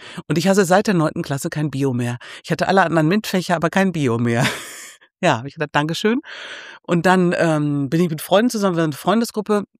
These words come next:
ähm, zum Tag der offenen Tür gegangen, hab mir angeguckt, was Elektrotechnik, ich weiß, wir waren noch abends mal in einem Vortrag im Arbeitsamt, wo ein Elektroingenieur vortrug. Und da hab ich gedacht, "Okay, das hört sich gut an.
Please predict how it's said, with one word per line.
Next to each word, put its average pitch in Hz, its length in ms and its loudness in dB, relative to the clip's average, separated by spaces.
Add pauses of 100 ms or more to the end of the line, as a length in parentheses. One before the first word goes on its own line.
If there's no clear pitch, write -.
(140)
ähm, 143 400 2
zum 165 160 2
Tag 170 160 0
der - 100 0
offenen 160 220 -2
Tür 220 160 4
gegangen, 170 340 2
hab 156 120 -4
mir 139 140 -4
angeguckt, 151 360 -4
was 147 100 -2
Elektrotechnik, 139 720 -4
ich 147 80 -2
weiß, 151 160 0
wir 156 80 0
waren 156 140 4
noch 147 100 -2
abends 156 320 0
mal 143 80 -2
in - 60 -4
einem 135 120 -2
Vortrag 170 460 0 (500)
im 156 220 0
Arbeitsamt, 151 640 0
wo 139 240 -4
ein 143 300 4
Elektroingenieur 147 680 0
vortrug. 143 460 -6 (580)
Und 175 120 6
da 147 60 4
hab 131 60 0
ich 123 60 -4
gedacht, 175 260 2
"Okay, 202 280 0 (480)
das - 340 -6
hört 175 140 0
sich 247 100 -2
gut 233 160 0
an. 120 200 0